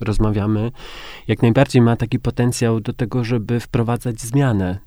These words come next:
bo, no, zmiana w takim nastawieniu,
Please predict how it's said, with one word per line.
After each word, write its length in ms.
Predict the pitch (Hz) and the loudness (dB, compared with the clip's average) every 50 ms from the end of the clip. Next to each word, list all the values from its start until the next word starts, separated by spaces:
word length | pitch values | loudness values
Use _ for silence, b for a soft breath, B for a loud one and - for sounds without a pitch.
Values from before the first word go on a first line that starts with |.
| _ | _
bo, 540 | - 110 95 107 107 110 107 104 107 107 101 - - - | -12 -12 -10 -8 -6 -6 -4 -2 -4 -4 -6 -6 -10 -12
no, 280 | 98 98 104 113 113 110 - - 107 98 | -10 -8 -6 -6 -6 -6 -8 -10 -10 -10
zmiana 440 | 104 104 - 120 117 120 120 113 117 120 113 - - - 120 117 104 - - 120 104 - 110 - - | -8 -4 -2 0 0 2 0 0 0 0 -2 -2 -6 -8 -8 -8 -8 -8 -8 -10 -10 -10 -12 -16 -16
w 80 | - | -4
takim 280 | - 117 110 - 117 113 | -2 -2 -2 0 2 2
nastawieniu, 720 | 117 117 - - 117 110 120 127 131 127 120 117 107 101 | 2 2 2 2 2 2 4 6 6 6 6 6 4 2